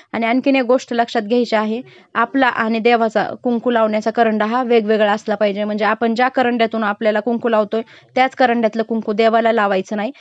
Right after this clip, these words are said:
देवाचा पंचपाळ किंवा करंडा वेगळा आणि आपला रेग्युलर कुंकू लावायचा पंचपाळ किंवा करंडा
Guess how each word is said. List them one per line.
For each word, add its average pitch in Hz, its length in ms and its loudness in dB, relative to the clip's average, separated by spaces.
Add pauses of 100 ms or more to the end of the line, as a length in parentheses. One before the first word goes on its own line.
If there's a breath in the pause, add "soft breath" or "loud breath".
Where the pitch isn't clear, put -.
(240 loud breath)
देवाचा 226 380 2
पंचपाळ 233 600 2
किंवा 226 200 -2
करंडा 220 360 0
वेगळा 208 320 2 (260 soft breath)
आणि 220 160 -2
आपला 226 360 0
रेग्युलर 220 400 2
कुंकू 226 300 -2
लावायचा 202 440 0 (580 loud breath)
पंचपाळ 226 480 0
किंवा 226 160 0
करंडा 226 440 0